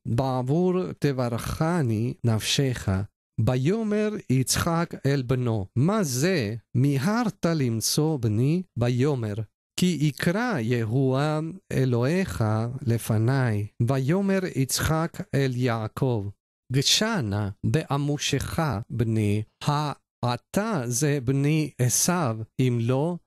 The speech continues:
ויגש יעקב אל יצחק אביו,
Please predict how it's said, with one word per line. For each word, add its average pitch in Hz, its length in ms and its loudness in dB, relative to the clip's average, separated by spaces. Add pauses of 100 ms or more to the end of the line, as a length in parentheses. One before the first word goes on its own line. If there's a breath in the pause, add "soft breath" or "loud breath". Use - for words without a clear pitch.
(140)
ויגש 147 1300 0
יעקב 135 580 0 (100)
אל 139 180 2
יצחק 165 560 0 (240)
אביו, 127 540 2